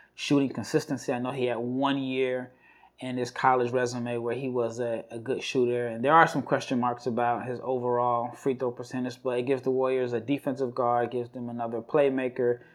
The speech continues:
shooter, some athleticism. I think this pick makes a lot of sense. And for Golden State, if you can get Franz Wagner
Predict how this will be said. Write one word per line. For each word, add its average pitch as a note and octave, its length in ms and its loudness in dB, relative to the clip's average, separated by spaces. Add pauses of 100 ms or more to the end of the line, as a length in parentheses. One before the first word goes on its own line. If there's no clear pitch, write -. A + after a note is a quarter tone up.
(120)
shooter, C#3 520 4
some B2+ 220 -2
athleticism. C3 720 0 (500)
I C3 100 6
think B2+ 260 -2
this B2+ 160 0
pick - 280 -4
makes B2 280 -4
a A#2 60 -4
lot C3 280 4
of - 80 -6
sense. E3 420 0 (440)
And C3+ 220 -4
for C3+ 120 0
Golden C#3 280 4
State, D#3 300 8
if A#2 100 0
you D#3 140 6
can D#3+ 180 0
get C#3+ 240 2
Franz C#3+ 300 4
Wagner C3 580 4